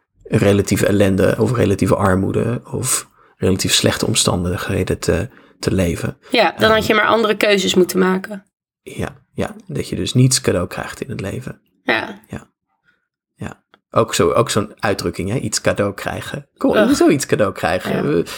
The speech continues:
Speaker 1: we, dit is een samenleving, hè? Het is geen Sinterklaasfeestje. Het is
Speaker 2: Ja.
Speaker 1: een, het is een, het is een sociaal systeem van hoe ga je om als samenleving met de beschikbare middelen die je hebt. Met de grond-, van, van de grondstoffen tot de arbeid, tot de kapitaalgoederen.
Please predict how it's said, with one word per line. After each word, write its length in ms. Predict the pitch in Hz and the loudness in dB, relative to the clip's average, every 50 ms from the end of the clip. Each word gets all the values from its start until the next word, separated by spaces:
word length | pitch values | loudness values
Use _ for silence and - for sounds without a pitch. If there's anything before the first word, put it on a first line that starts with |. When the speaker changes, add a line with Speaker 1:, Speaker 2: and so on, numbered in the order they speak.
| - - | -10 0
Speaker 1:
we, 320 | - 160 156 156 151 143 135 - - - - | 2 4 4 4 4 2 0 -6 -14 -16 -6
dit 180 | - 147 147 165 | 0 0 2 2
is 120 | 175 - | 2 2
een 160 | 160 143 139 131 | 2 2 2 2
samenleving, 600 | - 202 208 190 147 123 113 101 101 101 107 113 | 2 2 4 4 4 4 4 4 4 2 2 2
hè? 60 | 156 | 0
Het 100 | 185 - | -2 -4
is 80 | - - | -6 -2
geen 200 | - 156 143 131 | 0 0 0 2
Sinterklaasfeestje. 840 | - 139 127 - - 165 165 156 - - 127 110 104 - - 196 | 0 -4 -4 -2 0 0 0 2 2 2 2 2 2 0 -2 -4
Het 140 | 190 - - | -6 -6 -4
is 120 | 147 - | -4 -2
Speaker 2:
Ja. 60 | 147 139 | 0 0
Speaker 1:
een, 100 | 127 127 | -2 -2
het 100 | - - | -2 -4
is 120 | 127 131 | -2 -2
een, 200 | 131 123 120 - - - - - | 0 -2 -2 -4 -10 -20 -20 -16
het 120 | - - | -4 0
is 100 | 135 123 | 2 2
een 60 | 131 127 | 2 2
sociaal 400 | - 143 131 - - 147 139 127 | 0 -2 -2 0 2 4 4 2
systeem 640 | - - - - - - 147 131 107 101 104 101 | 2 0 0 0 2 2 4 4 4 2 0 -2
van 220 | 123 110 104 104 | -2 -2 0 0
hoe 120 | 107 113 117 | 0 -2 -2
ga 200 | - - 123 113 | 0 0 0 2
je 140 | 113 113 - | 2 2 4
om 260 | 120 131 131 127 - | 4 4 4 4 2
als 180 | 110 107 - | 2 2 2
samenleving 640 | - 123 120 120 113 113 110 107 101 104 101 101 104 | 0 0 0 0 0 2 2 2 2 2 0 -2 -4
met 120 | 101 98 - | -4 -6 -6
de 60 | 107 | -6
beschikbare 540 | - - - - 120 - - 107 101 98 104 | -6 -4 0 0 0 0 2 0 0 2 2
middelen 460 | 110 123 135 131 113 107 101 98 - - - - - - - | 2 4 4 4 4 2 0 0 -4 -10 -20 -20 -20 -12 -4
die 120 | - 127 | -2 0
je 80 | 101 101 | 2 4
hebt. 380 | 120 143 117 - - - - | 4 4 2 2 -2 -10 -8
Met 140 | - - - | -8 -10 -10
de 60 | - | -8
grond-, 360 | - - 127 131 135 - - - | -4 2 2 4 2 2 -2 -6
van, 180 | - 107 98 - | -6 -6 -6 -6
van 140 | - - 98 | -6 -6 -4
de 60 | 101 | -4
grondstoffen 540 | 101 113 143 151 139 139 - 139 110 - - | 0 2 2 2 2 2 2 0 0 0 -4
tot 120 | - 95 - | -6 -4 -2
de 60 | - | 0
arbeid, 760 | 110 120 120 117 117 110 104 104 104 - - - - - - - | 0 2 2 2 2 2 2 2 0 -2 -8 -14 -18 -18 -14 -8
tot 140 | - - - | -8 -6 -6
de 60 | - | -2
kapitaalgoederen. 880 | - - - - - 113 113 113 - - 104 80 95 - - - 170 | -4 -2 -2 0 0 2 2 2 2 2 0 0 0 0 -2 -2 -4